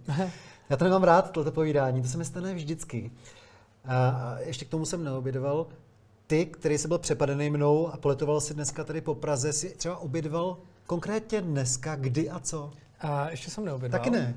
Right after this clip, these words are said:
Speaker 1: Ne, já jsem, já
Speaker 2: Hele,
Speaker 1: jsem
Speaker 2: mně se zdá,
Speaker 1: stihl-,
Speaker 2: že ty nějak nejíš.
Speaker 1: no, já jsem stihl snídani. Byl jsem se nasnídat tady v Praze v kavárně Smetana, nějak tak se to jmenuje. A tak tam jsem si dal benedikty a na obědě jsem ještě nebyl.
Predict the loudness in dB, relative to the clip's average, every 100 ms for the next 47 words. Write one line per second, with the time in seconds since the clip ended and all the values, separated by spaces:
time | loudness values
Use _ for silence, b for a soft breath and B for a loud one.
0 | -6 -6 -6 -6 -4 -4 0 4 6 6
1 | 6 6 6 4 0 0 0 -2 -2 -4
2 | 0 2 2 0 -2 -2 -2 -2 -2 -4
3 | -2 -4 -6 -10 -10 -8 -8 -6 -6 -6
4 | -4 -4 -2 2 2 2 -4 -20 -16 -4
5 | 0 0 0 -2 -6 -14 _ _ _ _
6 | _ -20 _ _ _ -20 -20 -20 -12 -6
7 | -2 -2 -2 -4 -6 -6 -6 -6 -6 -8
8 | -12 -14 -12 -12 -14 -10 -10 -10 -14 -18
9 | _ _ _ _ _ _ B B B B
10 | B B -8 -4 -2 0 -2 -4 -6 -6
11 | -6 -6 -6 -6 -6 -6 -8 -10 -8 -8
12 | -10 -20 _ _ _ _ _ -18 -10 -8
13 | -8 -8 -8 -8 -8 -8 -10 -14 -14 -12
14 | -10 -12